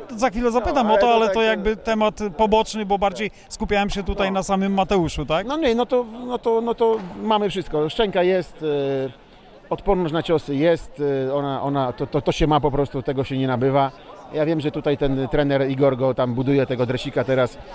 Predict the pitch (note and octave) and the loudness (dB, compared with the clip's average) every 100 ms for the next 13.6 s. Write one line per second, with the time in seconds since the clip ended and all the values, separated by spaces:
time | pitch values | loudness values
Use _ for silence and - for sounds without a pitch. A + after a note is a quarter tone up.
0 | - - C3+ D3 D3+ C#3+ B2+ C#3 C#3+ C3 | -10 -6 -4 2 4 4 2 4 4 4
1 | E3 G#3 F#3 E3+ D3 B2 D3+ C3+ C3+ C3 | 2 2 2 2 2 0 0 0 0 0
2 | C3+ C#3+ D#3 D3 C#3+ C#3 B2+ C#3+ C#3+ A#2+ | 0 -2 -6 -8 -4 -2 0 0 -2 -4
3 | B2 A#2+ - - - - - - - A#2 | -6 -10 -20 -20 -20 -20 -20 -18 -12 0
4 | D3 C#3+ D#3 C#3 C#3 C3 D#3 D3 C3 C3 | 4 4 2 0 0 -2 0 0 2 2
5 | B2+ B2 A#2+ A#2+ A#2+ A#2 A#2 B2 C#3+ C#3+ | 4 2 0 -4 -4 -4 -4 0 2 2
6 | C3 B2 A#2+ A2+ A2+ A2+ A2 G#2+ G#2+ G#2+ | 4 4 2 0 0 0 -2 -2 -4 -8
7 | - - - - A#2 D#3 E3 - - - | -14 -18 -18 -8 0 2 2 -2 -18 -16
8 | - - - D3 C3+ A2+ C#3 D3 A2 F3 | -16 -16 -10 -4 -2 -2 0 0 2 0
9 | E3+ D3+ D#3 C#3 D#3+ B2+ E3 D#3+ D#3 D#3 | 2 2 4 4 2 2 0 0 -2 -2
10 | C#3+ C#3+ D3+ C#3 B2 A2+ - - - - | 0 0 0 2 -2 -4 -12 -20 -20 -4
11 | A#3 A#3 D#3 F#3 E3+ D#3 D#3 D3+ C#3+ D3 | 0 0 2 2 4 2 -2 -2 -4 -4
12 | C3 C#3+ C#3+ C3+ C#3+ C#3+ C3+ C#3+ D3 C3 | -2 0 0 0 0 0 -2 -2 -2 -2
13 | C3+ C3 - D#3 D3 C#3 | -2 -2 -2 0 2 0